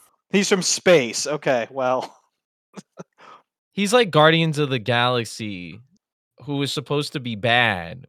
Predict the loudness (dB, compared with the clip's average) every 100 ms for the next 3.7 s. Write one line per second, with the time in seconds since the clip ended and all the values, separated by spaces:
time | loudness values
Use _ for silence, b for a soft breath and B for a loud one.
0 | -10 -8 -2 -2 -2 -6 -8 -8 -4 -2
1 | -2 -4 -10 -18 -14 4 6 8 8 8
2 | 2 _ _ _ _ _ _ _ -12 -4
3 | -2 -4 -6 -6 -6 -8 -10